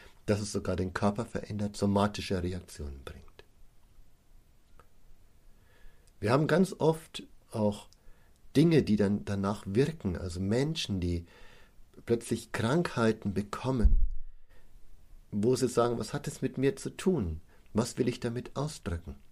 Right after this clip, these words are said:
Natürlich ist nicht jedes Symptom gleich ein Ausdruck von sowas, aber manchmal ist es doch genau der Punkt. Da, wo große Trauer stattgefunden hat,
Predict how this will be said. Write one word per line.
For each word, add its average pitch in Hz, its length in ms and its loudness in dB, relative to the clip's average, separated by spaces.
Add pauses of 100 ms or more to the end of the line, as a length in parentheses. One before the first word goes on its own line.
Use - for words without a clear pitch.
(520)
Natürlich - 560 8 (540)
ist - 220 -4
nicht 110 200 0
jedes 123 380 6
Symptom 113 600 6
gleich 85 260 -2
ein 98 120 -6
Ausdruck 104 480 -2
von 78 220 -6
sowas, 78 380 -10 (520)
aber 104 220 0
manchmal 143 640 -2
ist - 180 -8
es - 180 -14
doch - 240 -4
genau 110 280 -2
der 123 120 -6
Punkt. 123 420 -16 (920)
Da, 131 180 10
wo 123 80 4
große 175 360 6
Trauer 180 320 4
stattgefunden - 720 -8
hat, - 200 -12